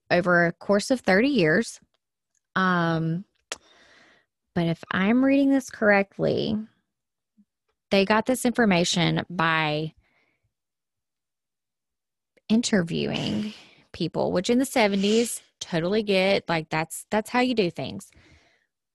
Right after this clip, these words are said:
But that's not how we do things anymore. And that's not, it's just not a very good tactic, I think, for, um, for this.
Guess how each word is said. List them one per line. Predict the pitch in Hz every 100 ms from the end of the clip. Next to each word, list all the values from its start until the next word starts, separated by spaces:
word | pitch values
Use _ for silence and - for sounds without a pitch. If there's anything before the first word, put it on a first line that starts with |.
| _ _ -
But | 190
that's | 202
not | 226 226
how | 220
we | 208
do | 190 190
things | 190 185 180
anymore. | 170 165 175 160 151 160 151 -
And | - 175 170
that's | 170 170 -
not, | 180 175 180 190 202 202 - - - - _ _ _ _ _ _ _ _ _ _ _ _ _ _ _ _ _ _ _ _ _ _
it's | - -
just | 247 214
not | 202
a | 208
very | 185 180 175
good | 170 165 160 160 175 - _ _ _ _ _ _ _ _ _ -
tactic, | - 160 156 - - - - _
I | - 160 _ _
think, | 180 151 - -
for, | - - 180 165 160 156 160 -
um, | 156 117 - 202 214 _ _ _ _ _ _ _ _
for | -
this. | 160 104 - _